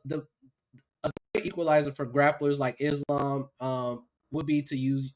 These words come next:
uh, leg kicks, you know, throw body kicks, throw knees, because every time you throw that, if he's n-, if he doesn't have you backed against the cage, he's gonna be hesitant to shoot a takedown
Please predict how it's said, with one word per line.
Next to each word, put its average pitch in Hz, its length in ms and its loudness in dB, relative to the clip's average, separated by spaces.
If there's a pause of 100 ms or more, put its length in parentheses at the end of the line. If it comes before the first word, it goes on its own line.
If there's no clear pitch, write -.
uh, 131 200 -2
leg 175 220 -2
kicks, - 320 -10
you 139 80 -2
know, 135 120 0
throw 151 220 0
body 147 300 2
kicks, 123 320 -10
throw 147 220 0
knees, 143 540 -2 (420)
because 147 200 0
every 160 200 2
time 160 280 0
you 147 160 -2
throw 185 180 2
that, 151 420 4
if 135 120 -4
he's 165 140 -6
n-, 175 140 -2
if 151 80 -6
he 208 80 2
doesn't 208 220 4
have 180 160 4
you 170 100 -4
backed 156 360 2
against 160 220 -6
the - 140 -10
cage, - 80 -2 (560)
he's 175 100 -8
gonna 165 100 -2
be 147 120 0
hesitant 170 360 -2
to 139 60 -10
shoot 143 160 -6
a 127 40 -4
takedown 156 600 0